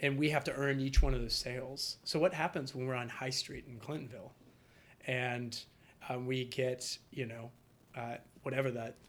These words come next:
hundred thousand car count is or whatever it is based on prime real estate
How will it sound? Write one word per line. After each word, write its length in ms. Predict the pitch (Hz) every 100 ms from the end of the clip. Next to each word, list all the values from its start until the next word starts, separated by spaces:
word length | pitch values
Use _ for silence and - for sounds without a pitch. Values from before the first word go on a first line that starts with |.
| - -
hundred 360 | - 156 139 127
thousand 380 | 139 127 131 120
car 180 | 139 131
count 280 | 135 120 113
is 220 | 117 123
or 40 |
whatever 360 | 131 143 131 123
it 80 | 123
is 240 | 143 127
based 320 | - 131 127 131
on 160 | 120 107
prime 240 | 123 123
real 180 | 123 117
estate 380 | 113 - 113